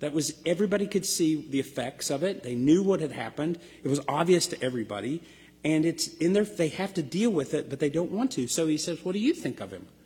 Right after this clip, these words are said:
Like it would matter. Would they care? These are the same Pharisees in the last chapter who said that these, the, these people are fools. They don't know anything.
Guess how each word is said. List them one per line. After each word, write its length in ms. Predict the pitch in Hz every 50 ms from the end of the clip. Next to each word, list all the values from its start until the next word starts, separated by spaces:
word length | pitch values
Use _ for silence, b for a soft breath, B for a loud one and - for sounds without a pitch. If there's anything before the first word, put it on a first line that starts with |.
| B B B B B B B B B B -
Like 180 | 180 180 -
it 80 | 196 147
would 140 | 147 147 139
matter. 440 | 135 139 156 165 139 113 98 - - - - - - - - - - _ _ - _ - B B B B B B - -
Would 180 | 139 147 139
they 140 | 131 147 180
care? 560 | - - - - 117 110 110 113 143 180 269 - - B B B B B B B B B B B
These 180 | - 214 226 269
are 40 | 247
the 120 | 208 180
same 360 | - - - 190 190 208 214
Pharisees 560 | - - 190 185 185 190 180 - 185 165 139
in 60 | 156 151
the 60 | 139
last 280 | 143 143 147 151 -
chapter 320 | - 170 151 147 - - 143
who 100 | 135 135
said 260 | - - 170 147 135
that 480 | 151 151 147 - - - - - - -
these, 280 | 190 190 180 185 - - -
the, 100 | - 165 - - - - 151
these 280 | 160 170 175 170 170
people 300 | - - 214 - - 190
are 100 | 185 185
fools. 480 | 180 - - 214 240 285 277 190 147 113
They 120 | 147 165 170
don't 160 | 214 226 -
know 180 | 156 143 123 -
anything. 640 | 135 139 131 120 110 - - 98 104 131 196 262 262